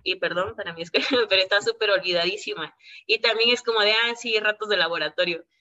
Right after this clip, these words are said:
Y es como de, "No necesariamente", o sea, lo puedes ver de diferente forma. Entonces,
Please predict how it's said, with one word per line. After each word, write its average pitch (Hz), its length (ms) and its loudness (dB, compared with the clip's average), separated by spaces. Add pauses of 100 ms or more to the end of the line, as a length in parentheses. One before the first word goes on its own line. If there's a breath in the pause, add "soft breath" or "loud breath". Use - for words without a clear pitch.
Y 202 80 -4
es 208 80 -6
como 240 220 -2
de, 202 120 0
"No 214 160 0
necesariamente", 214 880 -4
o 170 100 -6
sea, 180 140 -10
lo 170 160 -6
puedes 226 240 2
ver 208 160 0
de 226 100 -2
diferente 180 500 -4
forma. 202 420 -6 (720)
Entonces, 302 800 -2